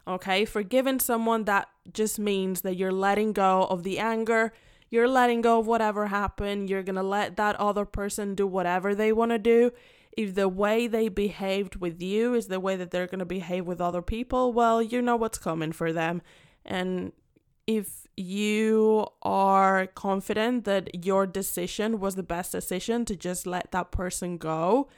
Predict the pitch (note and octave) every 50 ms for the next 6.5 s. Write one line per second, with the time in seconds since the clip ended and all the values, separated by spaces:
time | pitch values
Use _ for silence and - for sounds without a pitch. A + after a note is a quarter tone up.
0 | _ _ _ _ _ _ _ _ - G3 G3 G3 G3 F#3+ F#3+ F3+ F3 F3+ E3+ E3
1 | - F3+ F#3 F#3+ G#3+ G#3+ B3+ B3+ B3 - C#4+ C#4 C#4+ C#4+ C#4+ - - - G3+ F#3+
2 | F#3+ G3 F#3+ F#3 F3+ F#3 F3+ F3+ F#3 F3+ F3 - - - - F3+ E3+ E3+ - -
3 | F3 D#3+ D#3+ E3 - - E3+ F3+ F3 F3 F3 F3 E3+ - - F3 F#3 - - -
4 | F3 E3+ E3+ E3 E3+ D#3+ D#3 D#3+ D#3+ - - - - E3+ - - F3+ - - -
5 | - F#3+ - - - - F#3 - - - - - F#3 - - _ _ _ _ -
6 | - F3+ - - F3 E3+ F3+ G#3 A#3